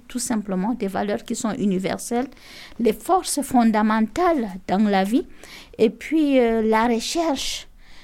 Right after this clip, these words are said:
de la spiritualité, la recherche de, de, de, de, de notre vie finalement sur Terre, qui est le savoir d'abord, donc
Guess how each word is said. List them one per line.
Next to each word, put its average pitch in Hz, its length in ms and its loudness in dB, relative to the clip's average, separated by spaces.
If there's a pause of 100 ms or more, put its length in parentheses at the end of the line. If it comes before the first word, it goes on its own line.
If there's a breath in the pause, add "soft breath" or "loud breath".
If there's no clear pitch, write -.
(200 soft breath)
de 226 80 -4
la 220 160 -2
spiritualité, 220 1200 -2 (300)
la 208 240 -2
recherche 262 600 -4 (460 soft breath)
de, 247 300 0 (520)
de, 226 300 0
de, 196 220 0
de, 202 180 0
de 208 200 -2
notre 285 500 2
vie 262 320 2
finalement 208 560 0
sur 208 260 -6
Terre, - 320 -6 (600 loud breath)
qui - 300 -2
est 254 340 4 (460 soft breath)
le 208 440 2
savoir 214 640 -2 (720)
d'abord, 214 460 -2 (340)
donc 208 180 -2